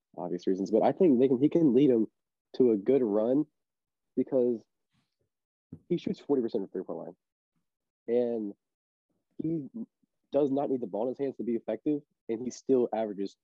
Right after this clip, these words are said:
what, twenty-three points a game? And I think he can just make a name for himself.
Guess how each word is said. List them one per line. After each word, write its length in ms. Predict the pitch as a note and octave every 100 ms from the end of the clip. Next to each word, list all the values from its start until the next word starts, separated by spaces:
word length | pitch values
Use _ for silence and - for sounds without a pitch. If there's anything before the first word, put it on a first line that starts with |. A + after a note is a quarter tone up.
| _
what, 260 | A2+ G#2 -
twenty-three 300 | - A2+ A#2
points 180 | B2+ C3
a 40 |
game? 220 | C#3 D3+ - _ _ _ _ _ _ _ _ _ _ _ _ _ _ -
And 420 | B2 A#2+ A#2 A2 - _ -
I 100 | B2+
think 240 | F3+ D3+ - _ _ _ _ _ _ _ _ _ _ _
he 100 | B2
can 120 | C#3+
just 160 | B2+ -
make 180 | A2 A#2+
a 40 |
name 400 | G#2 F#2 G2 G#2+ -
for 120 | A#2
himself. 380 | A#2 B2 B2+